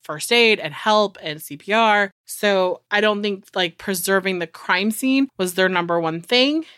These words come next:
but I do think that if these killings were happening in today,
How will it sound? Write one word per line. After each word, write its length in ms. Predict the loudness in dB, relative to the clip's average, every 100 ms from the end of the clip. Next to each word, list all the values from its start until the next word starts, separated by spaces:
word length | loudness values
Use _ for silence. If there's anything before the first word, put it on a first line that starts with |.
| _ -16
but 540 | -2 2 2 0 -4 _ -4
I 120 | -4
do 240 | -2 -2
think 260 | 0 0 0
that 200 | 0 0
if 260 | -2 -4 -4 -12
these 220 | -10 -8
killings 380 | -4 -2 -2 -4
were 100 | -2
happening 560 | -2 -2 -4 -4 -8 -12
in 140 | -14
today, 560 | -12 -4 2 4 4